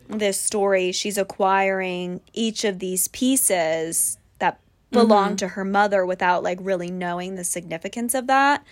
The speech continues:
Speaker 1: And, like, 'cause Vincent gives her the earrings, Rain gives her the bracelet, and then her aunt gives her the necklace. And together
Speaker 2: Yeah.
Speaker 1: they, like, form her mother's map. And I thought that that was kind of a,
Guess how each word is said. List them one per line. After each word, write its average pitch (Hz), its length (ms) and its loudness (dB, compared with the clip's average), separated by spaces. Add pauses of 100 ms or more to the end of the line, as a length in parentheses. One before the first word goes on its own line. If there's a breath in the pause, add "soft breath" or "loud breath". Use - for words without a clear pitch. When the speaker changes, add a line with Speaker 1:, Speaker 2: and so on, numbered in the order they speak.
(1080 soft breath)
Speaker 1:
And, 208 300 2
like, 180 320 0 (340 soft breath)
'cause 208 320 -2 (200)
Vincent 269 420 2
gives 262 220 2
her 262 100 -2
the 233 180 -2
earrings, 202 600 -2
Rain 214 420 0
gives 226 220 -2
her 233 120 -2
the 214 80 -2
bracelet, 190 600 0
and 196 100 -4
then 190 100 -4
her 196 200 -6
aunt 180 260 -6
gives 180 220 -6
her 190 100 -4
the 175 100 -8
necklace. 151 760 -6
And 180 260 -6
together 156 580 -2
Speaker 2:
Yeah. 202 320 2 (140)
Speaker 1:
they, 190 120 4
like, 170 180 -2
form 185 280 -2
her 185 140 -6
mother's 160 480 -2
map. 156 420 -4
And 208 140 2
I 202 120 2
thought 202 280 4
that 202 180 -4
that 170 220 2
was 175 160 -4
kind 175 300 -8
of 165 100 -8
a, 165 400 -4